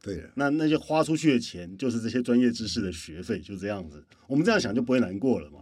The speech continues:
Speaker 1: 对。
Speaker 2: <laughs> 所以其实各位听众可能还不知道，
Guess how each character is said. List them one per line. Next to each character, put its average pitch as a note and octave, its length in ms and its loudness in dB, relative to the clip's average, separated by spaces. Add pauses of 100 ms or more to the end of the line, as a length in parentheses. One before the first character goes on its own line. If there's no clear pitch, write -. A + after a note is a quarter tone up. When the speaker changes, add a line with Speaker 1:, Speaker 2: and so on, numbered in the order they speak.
Speaker 1:
对。 E2+ 100 -14 (840)
Speaker 2:
<laughs> - 540 -14
所 C#3+ 140 2
以 - 140 2 (420)
其 B2 160 6
实 B2 220 6 (560)
各 B2+ 100 0
位 A2+ 160 4
听 A2 140 0
众 A2 120 0
可 D#2+ 120 -6
能 D2+ 480 -8
还 - 120 -10
不 E2+ 140 -8
知 F2 160 -6
道， D2 340 -10